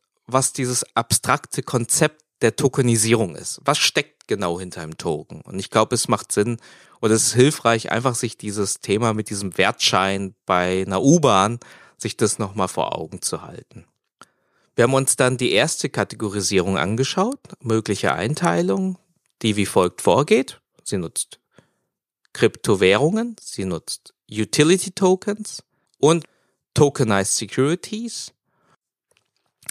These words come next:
Dann haben wir eine zweite Sichtweise eingenommen, die so eher dieses Bild eines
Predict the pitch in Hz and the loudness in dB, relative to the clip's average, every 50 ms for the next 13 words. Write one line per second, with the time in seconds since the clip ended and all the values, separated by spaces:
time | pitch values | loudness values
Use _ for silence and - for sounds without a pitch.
0 | - - _ _ _ _ _ _ _ _ _ _ _ _ _ _ _ - 127 139 | -18 -18 _ _ _ _ _ _ _ _ _ _ _ _ _ _ _ 0 2 2
1 | 180 208 208 214 208 208 196 208 202 190 175 - - _ _ _ _ _ _ _ | 2 2 4 4 2 2 2 4 4 4 4 2 -2 _ _ _ _ _ _ _
2 | _ - 123 123 123 - - - 151 175 220 - 160 123 110 98 - - - 104 | _ -2 0 0 0 2 2 2 2 2 2 2 0 0 -2 -4 -6 -8 -4 0
3 | 92 90 92 95 95 90 76 85 87 95 92 101 95 95 95 110 135 - 156 156 | 0 2 2 0 0 -2 -2 -4 -4 -4 -4 -4 -4 -2 -2 -2 -4 -6 -8 -10
4 | - - 120 113 110 - 117 110 107 - - 110 113 110 110 110 107 107 104 92 | -10 -6 -6 -4 -2 0 2 2 2 0 0 -2 0 2 2 2 2 2 0 -2
5 | - 110 101 110 101 - - 120 117 127 135 135 - 90 95 98 98 104 104 101 | -4 -6 -4 -4 -4 -2 2 4 4 4 4 4 2 0 0 0 2 0 0 0
6 | 98 - | -2 -6